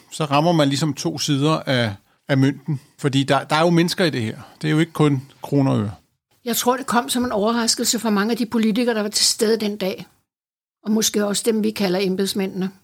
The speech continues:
Speaker 2: At det faktisk er mennesker, vi taler om. Det er ikke nogen mursten. Det er ikke nogen beton. Det er ikke hullet tage. Vi taler om mennesker, der af en eller anden årsag er bragt i en situation,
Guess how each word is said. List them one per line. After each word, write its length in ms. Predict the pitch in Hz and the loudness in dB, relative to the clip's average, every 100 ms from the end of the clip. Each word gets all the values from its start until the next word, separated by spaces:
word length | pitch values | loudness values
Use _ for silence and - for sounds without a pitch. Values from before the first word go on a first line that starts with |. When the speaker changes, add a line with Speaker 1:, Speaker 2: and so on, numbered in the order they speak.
| _ _ _ _ _ _ - | _ _ _ _ _ _ -10
Speaker 2:
At 80 | 202 | -8
det 80 | |
faktisk 500 | - 214 202 294 240 | -4 -2 -2 0 -2
er 80 | - | 0
mennesker, 680 | 220 220 202 196 226 - 240 | 2 2 4 4 2 0 -2
vi 120 | 233 | -2
taler 360 | - 180 185 185 | -2 -2 0 -2
om. 220 | 180 180 _ _ _ _ _ | -4 -10 _ _ _ _ _
Det 60 | 220 | -2
er 0 | |
ikke 120 | 226 | 0
nogen 160 | 247 214 | 4 4
mursten. 420 | 202 202 226 202 | 4 2 -2 -4
Det 680 | 175 _ _ _ _ _ - | -8 _ _ _ _ _ -4
er 20 | |
ikke 140 | 220 | 0
nogen 260 | 254 240 220 | 2 2 0
beton. 540 | 233 - 233 208 214 - _ _ _ _ _ _ - | -2 -2 0 -2 -6 -12 _ _ _ _ _ _ -2
Det 140 | 220 | 2
er 60 | 214 | 2
ikke 240 | 214 277 | 2 0
hullet 440 | 208 208 208 233 247 | 2 4 4 4 0
tage. 500 | - 185 185 214 214 _ _ _ 233 | -2 0 0 -2 -6 _ _ _ -10
Vi 80 | |
taler 540 | 220 - - 233 220 254 | -4 0 2 0 0 -4
om 180 | - 220 | -2 0
mennesker, 720 | 214 202 196 202 226 - 240 | 2 2 2 2 0 0 -2
der 120 | 247 | -2
af 300 | - 214 - _ _ _ _ - | -2 -4 -6 _ _ _ _ -4
en 240 | 180 262 | -2 0
eller 140 | 262 214 | -2 0
anden 240 | 214 233 | 0 -2
årsag 340 | - 202 214 233 | -2 0 0 0
er 80 | |
bragt 340 | 214 185 190 - | -2 -2 -2 0
i 20 | |
en 80 | 226 | 0
situation, 640 | 247 226 196 - 196 190 | 0 0 0 2 0 0